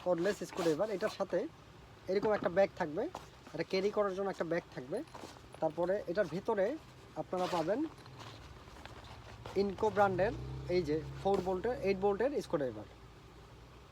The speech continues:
এটা হচ্ছে আপনার, এটা দিয়ে এখানে একটা সুইচ আছে, এটা দিয়ে আপনি প্রেস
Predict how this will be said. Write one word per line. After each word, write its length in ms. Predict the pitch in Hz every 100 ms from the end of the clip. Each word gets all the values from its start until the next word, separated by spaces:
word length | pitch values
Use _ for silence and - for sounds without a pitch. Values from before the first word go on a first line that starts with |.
| - - - - -
এটা 120 | 175 208
হচ্ছে 180 | 233 240 240
আপনার, 220 | 220 233 - -
এটা 140 | 175 220
দিয়ে 160 | 214 226 233 196
এখানে 180 | 180 208 208
একটা 140 | 226 208 - - - - 151
সুইচ 220 | 214 220 214
আছে, 120 | - 214
এটা 100 | 214
দিয়ে 100 | 202 202
আপনি 120 | 196
প্রেস 160 | 214